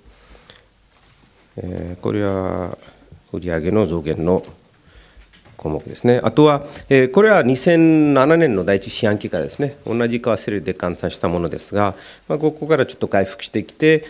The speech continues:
もう前もおっしゃったように、この辺に、あの、推移したいと思います。あの、二千十四年もですね、えー、大体このレベルを、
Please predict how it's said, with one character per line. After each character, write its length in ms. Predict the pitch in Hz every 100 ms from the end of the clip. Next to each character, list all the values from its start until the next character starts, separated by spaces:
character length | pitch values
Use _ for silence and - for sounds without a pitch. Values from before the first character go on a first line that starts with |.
| -
も 100 | -
う 20 | 131
前 160 | 147
も 140 | 165 127
お 40 |
っ 20 |
し 140 | 113 139
ゃ 120 | 135
っ 40 |
た 140 | 131 117
よ 220 | 95 104
う 20 |
に、 180 | 117 147
こ 160 | - 180
の 80 |
辺 220 | 185 185 143
に、 260 | 90 - _ -
あ 80 |
の、 320 | 85 82 67 -
推 200 | - 95
移 40 |
し 80 | -
た 100 | 92
い 60 | 85
と 100 | 82
思 80 |
い 40 | 90
ま 100 | 82
す。 100 | -
あ 60 |
の、 80 | 104
二 120 | 104
千 220 | 101 110 98
十 140 | 104
四 180 | 98 95
年 160 | 90
も 60 | 80
で 80 | -
す 120 | -
ね、 100 | 147 - - - -
え 140 | 90 90
ー、 20 |
大 160 | 87 82
体 360 | - 85 85 - - - -
こ 100 | 82
の 140 | 80
レ 140 | 78
ベ 80 | 76
ル 180 | 76 120
を、 140 | 123